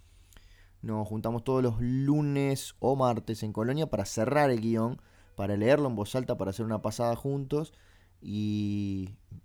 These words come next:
y claro, para mí es, muchas veces es muy gracioso, y después los nervios del vivo, la responsabilidad de tener que cumplir con un, con un núcleo de gente, un núcleo duro, pequeño, pero,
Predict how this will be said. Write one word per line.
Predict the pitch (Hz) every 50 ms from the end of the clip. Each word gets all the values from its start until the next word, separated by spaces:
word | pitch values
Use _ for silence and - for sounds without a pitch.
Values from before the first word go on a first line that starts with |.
| _ _ -
y | 92
claro, | - - 165 185 160 120 -
para | 95 90 90 95
mí | 117 143 156
es, | 156 131 - - -
muchas | - 110 110 117 113 127 131
veces | 131 -
es | 123 117
muy | 127 139 143 139
gracioso, | 139 131 123 - - 143 147 143 - 160
y | 147 127
después | 117 110 - - - 160 143 110
los | 107 101
nervios | 107 123 139 143 139 131 120 107 104 95
del | 101 104 107
vivo, | 113 120 117 113 110 110 110 120 - - - - _ - _ _ _ _ _ - _ _ _ _ - - - - - - - - - - -
la | 95 95 92 90 92 90 87 85
responsabilidad | 90 98 - - 107 104 101 - 98 95 104 104 104 113 139 156
de | 151 120
tener | - 110 113 110
que | 107 104
cumplir | - 110 98 - 113 113
con | 110 113 104 104
un, | 104 104 104 101
con | - - 95 101
un | 101 101 98 98 104 107
núcleo | 117 120 110 - 107 104 104 95
de | 95 92
gente, | 92 - 117 113 110 110
un | 113
núcleo | 117 113 - 113 113
duro, | 117 131 123 117 -
pequeño, | - 107 - - 135 131 131 131 117 -
pero, | - 98 98 95 92 90